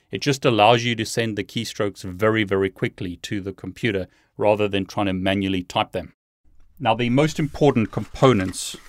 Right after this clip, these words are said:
that you'll get are firstly, obviously, the U S B rubber ducky. So U S B rubber ducky over here,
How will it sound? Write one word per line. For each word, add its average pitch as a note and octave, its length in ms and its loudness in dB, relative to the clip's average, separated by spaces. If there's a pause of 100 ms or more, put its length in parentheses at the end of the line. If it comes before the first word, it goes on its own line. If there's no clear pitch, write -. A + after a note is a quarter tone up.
(260)
that A2+ 380 0
you'll A2+ 160 2
get - 440 -6 (2250)
are G#2+ 160 4
firstly, C3 480 4
obviously, G#2+ 500 0
the G2 140 -2
U G2+ 260 0
S A2 120 -2
B G2+ 340 -2 (1500)
rubber A2 260 4
ducky. F#2+ 460 -2 (920)
So - 140 -4
U G#2 220 4
S C3 140 6
B B2+ 120 2
rubber A2 260 2
ducky A2 320 2
over G2+ 140 -2
here, A2 440 2